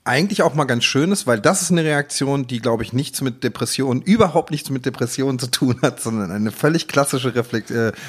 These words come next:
Reaktion ist von Menschen, die gestresst sind. Ich finde, das ist, das ist eine typische Reaktion von Menschen. Hat, glaubst du, das hat denn, äh, hat das was damit zu tun? Hat das mit deiner Depression zu tun, dass du da nicht so resistent bist? Oder,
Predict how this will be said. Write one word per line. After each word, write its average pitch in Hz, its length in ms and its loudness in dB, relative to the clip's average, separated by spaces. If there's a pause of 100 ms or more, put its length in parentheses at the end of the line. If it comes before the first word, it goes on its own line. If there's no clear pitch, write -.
(220)
Reaktion 131 600 4
ist 127 120 2
von 117 180 2
Menschen, 113 480 2
die 113 140 -6
gestresst - 460 -2
sind. 90 140 -8
Ich - 100 -8
finde, 117 240 4
das 113 180 0
ist, - 180 -2 (360)
das 123 180 0
ist - 320 -4 (720)
eine 127 220 4
typische - 400 2
Reaktion 139 760 0
von 127 220 0
Menschen. 123 340 0
Hat, - 160 0
glaubst - 240 4
du, 160 60 -4
das 139 180 2
hat 143 140 -2
denn, 123 160 2 (520)
äh, - 160 -16
hat 131 220 -2
das 143 160 4
was 135 220 2
damit 127 260 2
zu - 140 -4
tun? 202 320 2
Hat 160 100 2
das 156 140 0
mit 135 160 -2
deiner 123 380 4 (920)
Depression 135 600 2
zu 127 100 -6
tun, 165 300 0
dass 147 160 2
du 131 80 -4
da 123 120 4
nicht 120 160 2
so 120 120 -2
resistent 110 640 -2
bist? - 400 -2
Oder, 151 680 4